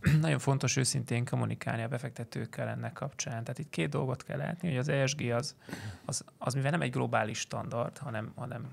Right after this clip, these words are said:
valójában a fejlett nyugatnak egy, egy kritériumrendszer, amihez nem csatlakozott minden ország. Ezért, ö, <clears throat> mindig lesznek olyan vállalatok, akik szennyezhetnek, akik kibújhatnak ezzel a standardok alól, ami azt jelenti, hogy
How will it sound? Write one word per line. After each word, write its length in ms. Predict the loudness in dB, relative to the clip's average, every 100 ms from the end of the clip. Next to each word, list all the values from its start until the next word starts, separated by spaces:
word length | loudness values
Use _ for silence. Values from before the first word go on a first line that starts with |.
| -6
valójában 380 | -4 -2 -4
a 40 | -6
fejlett 380 | -4 -6 -6 -8
nyugatnak 480 | -8 -8 -8 -8
egy, 460 | -6 -6 -6 -8 -8 -10
egy 120 | -10
kritériumrendszer, 800 | -10 -8 -8 -6 -4 -4 -4 -6
amihez 240 | -6 -4
nem 140 | -4 -4
csatlakozott 580 | -6 -8 -10 -10 -10
minden 240 | -10 -10 -10
ország. 420 | -6 -4 -4 -8 -10 -18 -20 -20 -18 -18 -18 -18 2
Ezért, 480 | 4 6 4 4
ö, 180 | 4 4 2 0
<clears throat> 160 | 6
mindig 200 | 8 10
lesznek 320 | 8 6 4
olyan 260 | 4 4 2 2
vállalatok, 560 | 2 4 0 -2 -2
akik 240 | -2 0 0
szennyezhetnek, 720 | 0 0 -2 -4 -6 -8 -8
akik 200 | -10 -6
kibújhatnak 640 | -4 -2 -4 -4 -6 -6
ezzel 180 | -4 -4
a 60 |
standardok 640 | -4 -4 -2 0 0 -4 -4
alól, 220 | -4 0
ami 120 | 0
azt 180 | 2 2
jelenti, 340 | 2 2 0
hogy 260 | 2 2 2